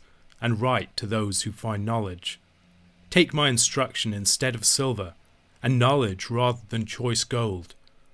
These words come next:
For wisdom is better than jewels, and all that you may desire cannot compare with her.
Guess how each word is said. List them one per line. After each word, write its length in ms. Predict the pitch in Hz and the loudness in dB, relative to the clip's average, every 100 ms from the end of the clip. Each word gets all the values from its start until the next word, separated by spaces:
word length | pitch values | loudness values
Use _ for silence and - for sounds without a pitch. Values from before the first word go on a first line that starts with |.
| - | -6
For 140 | - 110 | 0 2
wisdom 480 | 113 120 - 104 98 | 4 4 2 -2 -6
is 100 | - | -2
better 320 | 117 107 110 | -2 -2 -4
than 220 | 104 98 | -6 -4
jewels, 560 | 110 117 98 87 - - - - - | -2 -2 -2 -4 -6 -6 -14 -20 -10
and 120 | 110 | -6
all 280 | 113 139 151 | 2 4 6
that 240 | 135 - - | 4 -2 -4
you 60 | |
may 200 | 123 123 | 0 0
desire 580 | 117 107 104 123 104 90 - - - | 0 -2 0 0 0 -4 -14 -20 -12
cannot 480 | - 143 143 107 - | -2 0 0 -2 -6
compare 420 | - 107 127 120 | -8 -4 0 0
with 200 | 98 95 | 0 -6
her. 200 | 98 90 | -8 -10